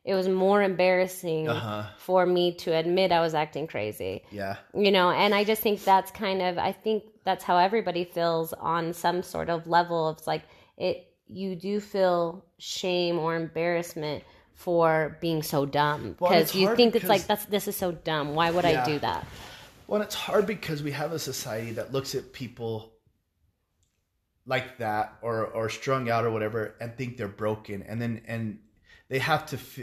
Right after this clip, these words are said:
Speaker 2: and, and these people or people that are strung out or, like you're saying, people, I,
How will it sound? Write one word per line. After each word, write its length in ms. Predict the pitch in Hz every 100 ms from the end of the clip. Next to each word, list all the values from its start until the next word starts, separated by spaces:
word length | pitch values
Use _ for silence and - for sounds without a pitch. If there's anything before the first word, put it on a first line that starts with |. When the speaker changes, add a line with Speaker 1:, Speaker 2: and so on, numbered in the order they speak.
| -
Speaker 2:
and, 240 | 120 117
and 320 | 123 127 120 - - - _ _ _ _ 127
these 200 | 165 -
people 460 | - 170 151 151
or 180 | 139 135
people 400 | 135 175 180 175
that 360 | 143 131 - -
are 200 | 131 135
strung 340 | - - 143 131
out 160 | 131
or, 240 | 131 120 - - -
like 180 | 147 143
you're 80 | 139
saying, 220 | - 127
people, 440 | 117 147 180 160 143
I, 500 | 127 - 139 139